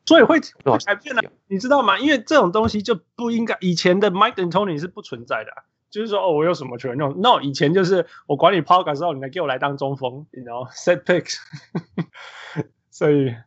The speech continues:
Speaker 1: 我，我，我要讲的是说，其实，而且有改变就是有机会。我觉得这，这个系列赛，呃，火箭对O K C其实是被克到，那是他们就是，就是愿意，愿意做一些调整。呃，尤其这一次，现在对湖人是刚好变成换他们克到，所以我觉得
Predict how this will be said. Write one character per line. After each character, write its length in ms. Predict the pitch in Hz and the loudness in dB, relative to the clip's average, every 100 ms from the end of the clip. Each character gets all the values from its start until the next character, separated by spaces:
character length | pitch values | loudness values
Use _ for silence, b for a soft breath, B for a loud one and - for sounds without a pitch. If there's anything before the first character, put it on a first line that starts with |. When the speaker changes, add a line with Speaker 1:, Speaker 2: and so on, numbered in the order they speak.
| _ _ | _ _
Speaker 1:
我， 160 | - 208 | 2 2
我， 260 | 196 196 202 | 4 2 6
我 60 | |
要 160 | 233 247 | 6 6
讲 180 | 175 165 | 4 0
的 60 | |
是 80 | 180 | -2
说， 180 | - 226 | -4 -4
其 140 | 220 | -4
实， 260 | 196 220 180 _ | -8 -8 -12 _
而 100 | 190 | -4
且 140 | 247 208 | -2 0
有 160 | 165 | -2
改 160 | 220 139 | 0 -2
变 180 | 196 190 | -2 -6
就 80 | 196 | -6
是 140 | 202 | -6
有 100 | 139 | -6
机 160 | 123 143 | -4 -4
会。 60 | |
我 100 | 143 | -4
觉 140 | 139 185 | -4 -2
得 220 | 202 185 - | 0 -2 -6
这， 120 | - - | -16 -6
这 140 | 165 226 | 0 2
个 100 | 180 | 2
系 180 | - | 0
列 160 | 202 190 | 2 2
赛， 420 | - 185 143 135 _ _ _ - | 4 2 2 -2 _ _ _ 0
呃， 400 | 147 139 151 151 | 4 4 2 -2
火 180 | 151 139 | 0 2
箭 240 | 214 196 | 4 2
对 360 | 202 185 156 147 - | 2 2 0 -4 -4
O 100 | 185 | 0
K 180 | 190 185 | 2 2
C 180 | 190 | 0
其 140 | 196 190 | -2 -2
实 60 | |
是 60 | 190 | 0
被 160 | 208 190 | 0 0
克 280 | - 180 | 0 0
到， 400 | 143 143 107 117 - | 2 0 0 -8 -4
那 220 | 180 165 | -2 -2
是 400 | 190 170 143 135 | -4 -6 -4 -4
他 160 | 151 | -2
们 160 | 170 147 | -2 -2
就 100 | 160 | -6
是， 240 | 143 143 127 | -6 -8 -10
就 140 | - 143 | -8 -8
是 380 | 151 131 135 _ _ | -6 -8 -10 _ _
愿 260 | 180 151 | -2 -2
意， 100 | 147 | -2
愿 180 | 185 160 | 0 0
意 60 | 156 | 2
做 180 | 160 147 | 4 4
一 60 | |
些 340 | 139 135 135 - b b - | 4 2 2 -4 b b 0
调 180 | 127 | 0
整。 240 | 123 120 110 | 2 -2 -2
呃， 120 | 147 | 2
尤 100 | 143 | 4
其 160 | 170 160 | 4 2
这 120 | 175 | 2
一 80 | 165 | 0
次， 200 | 175 160 | 2 0
现 200 | - 226 | 2 4
在 140 | 214 | 4
对 200 | 190 240 | 2 2
湖 160 | 180 180 | 0 0
人 100 | 175 | 0
是 60 | 170 | 0
刚 200 | 175 170 | 0 2
好 100 | 143 | 0
变 160 | 185 | -2
成 100 | 143 131 | -6 -6
换 120 | 160 | -4
他 100 | 156 | -4
们 120 | 131 | -4
克 200 | - 131 | -10 -10
到， 300 | 113 120 147 | -8 -8 -10
所 160 | 135 139 | -12 -10
以 20 | |
我 120 | 113 | -10
觉 120 | 113 | -10
得 200 | 113 117 | -8 -10